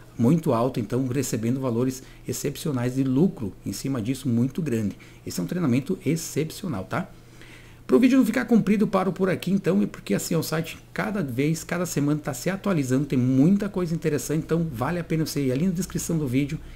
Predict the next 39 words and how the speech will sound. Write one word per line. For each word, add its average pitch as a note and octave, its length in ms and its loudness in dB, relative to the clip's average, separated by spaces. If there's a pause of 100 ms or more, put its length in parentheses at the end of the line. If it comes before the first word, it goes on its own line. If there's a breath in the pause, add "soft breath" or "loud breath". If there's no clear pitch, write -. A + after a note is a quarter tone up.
(140 loud breath)
e - 60 -10
conferir F3 800 2
tudo G3 240 0
que - 100 -4
tem F#3+ 240 0
dentro E3 300 0
dele, A#2 340 0
tá? A#2 260 -6 (400 loud breath)
Então, C3 220 -2
olha D3 180 0
só, - 140 -4
bem C3 140 0
legal, B2+ 240 0
olha D3 140 0
só D3+ 120 -4
esse B2 140 -6
conteúdo B2 360 0
aqui A#2+ 200 -4
também, A#2+ 360 -2 (320 loud breath)
ensina D3+ 360 0
você C#3 260 -2
a D#3+ 60 2
vender C#3 260 2
maquininhas, C#3 800 0
maquininhas C#3+ 440 -2
Tom, C3 420 0 (440 loud breath)
tá? G#2+ 160 -4
Então, C3+ 320 -4 (300)
cada F3 180 -2
maquininha F#3+ 320 0
Tom F3 240 2
hoje F#3 180 2
te F#3 100 -2
dá E3 220 0 (160)
um E3 120 2
lucro C#3+ 320 -2
de C#3+ 100 -6
trezentos B2 480 -4
reais. C3 380 -6